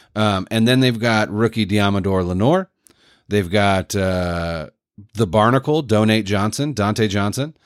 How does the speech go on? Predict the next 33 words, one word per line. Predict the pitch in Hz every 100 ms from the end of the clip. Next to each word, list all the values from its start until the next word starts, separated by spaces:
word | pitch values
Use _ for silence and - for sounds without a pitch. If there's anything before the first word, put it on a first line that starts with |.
| _ - _ -
And | 117 117 117 113 -
they've | - 110 117 101
got | 110 104 -
Ambry | 104 104 104
Thomas, | 92 95 85 73 -
who | 117 104 98 101
has | 101 95 90 82 -
really | 98 95 120 123 110 101 90 - - -
shown | - 113 98
himself | 98 - 95 85 -
to | - 92 87 85
be | 76 92 90 87 80 _ _ _ _ _ _ _ _ - - - - - - _ _
I | 113 139
don't | 165
wanna | 131 120
say | - 98
bad | 80 95 110 107
because | 107 107 87 -
it's, | 107 - -
I | 101
mean, | 92 90 71 -
he's | 101 90
a | 90
rookie | 98 - 104 101
and, | 85 82 -
and | - 92 87 82 82 -
we | 104 95
can't | 107 95
really | 90 95
write | 87 90 85
him | 87
off, | 101 113
but | 101 85 -